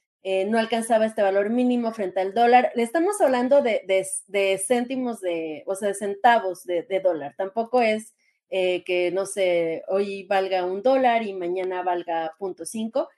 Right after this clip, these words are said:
sino que, eh, simplemente es, ah, está habiendo una variación, pero recordemos que esta disparidad entre las divisas, eh, mundiales, pues sí, luego tiene un impacto súper grave en, en la economía.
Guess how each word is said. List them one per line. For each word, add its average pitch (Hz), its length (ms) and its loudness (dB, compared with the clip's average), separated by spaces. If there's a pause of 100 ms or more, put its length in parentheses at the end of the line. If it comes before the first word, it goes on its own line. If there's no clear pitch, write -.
(260)
sino 233 400 2
que, 226 280 2
eh, 208 180 0
simplemente 254 880 2
es, 220 160 -2
ah, 220 100 2
está 220 160 -2
habiendo 247 240 0
una 262 120 0
variación, 233 580 0
pero 220 160 2
recordemos 233 680 -2
que 233 260 -2
esta 254 460 4 (300)
disparidad 226 840 2 (100)
entre 226 300 -4
las 208 240 -2
divisas, 240 960 0
eh, 175 180 -4
mundiales, 240 800 2
pues 214 160 -4
sí, 254 180 -2
luego 240 300 4 (240)
tiene 220 240 -2
un 220 100 -4
impacto 226 400 -6
súper 190 340 -8
grave 190 460 0
en, 170 140 -8
en 175 140 -6
la 165 60 -4
economía. 170 520 -6